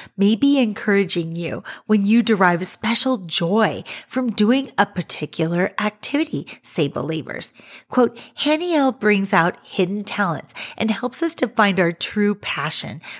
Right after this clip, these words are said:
writes Kitty Bishop in her book, The Tao of Mermaids. Bishop continues, "Heniel's presence can be felt as calming, serene energy,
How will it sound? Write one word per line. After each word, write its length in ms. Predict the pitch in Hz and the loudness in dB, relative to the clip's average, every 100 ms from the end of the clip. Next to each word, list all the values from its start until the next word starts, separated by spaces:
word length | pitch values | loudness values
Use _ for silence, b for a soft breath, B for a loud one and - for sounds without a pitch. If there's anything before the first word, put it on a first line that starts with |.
| B | B
writes 360 | 208 190 - | 0 2 0
Kitty 340 | - - 247 240 | -4 -2 0 0
Bishop 460 | 170 165 - - | 2 0 0 0
in 80 | 185 | -2
her 100 | 175 | -2
book, 320 | 165 170 160 - - | -4 -2 -4 -6 -4
The 100 | 190 | -4
Tao 480 | - - 196 156 - | -2 -2 -2 -2 -4
of 200 | 170 165 | -6 -4
Mermaids. 640 | 170 185 156 131 - - B B B _ | -4 -4 -4 -8 -8 -10 B B B _
Bishop 420 | - 220 247 233 - | 0 4 4 0 -2
continues, 800 | 196 165 - 165 143 - - - B B - | -2 -2 -6 -8 -8 -12 -12 -12 B B -4
"Heniel's 560 | 311 339 311 262 240 | -2 0 0 2 0
presence 480 | - 190 175 151 165 | 0 -2 -2 -4 -6
can 180 | - 214 | -2 0
be 100 | 233 | 0
felt 360 | 240 240 240 | 0 0 2
as 160 | 240 196 | 0 0
calming, 600 | - - 190 170 175 190 214 B B | -4 -6 -4 -4 -6 -8 -8 B B
serene 580 | - - 233 185 185 185 - | -2 0 2 0 -2 -4 -4
energy, 520 | 190 220 185 151 147 | -2 0 0 -4 -8